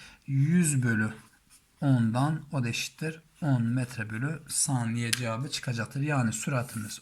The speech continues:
on dört, ortalama hızımız on çıktı.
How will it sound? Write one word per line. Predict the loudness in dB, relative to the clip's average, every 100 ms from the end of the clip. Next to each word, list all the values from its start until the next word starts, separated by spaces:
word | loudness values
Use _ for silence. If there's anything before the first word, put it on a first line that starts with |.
| -4
on | 0 0 0
dört, | -2 -4 -12 -20 -20 -20 _ -4
ortalama | -4 -2 -2 0 -2
hızımız | -2 0 0 -4 0
on | 0 0
çıktı. | -4 -8 -10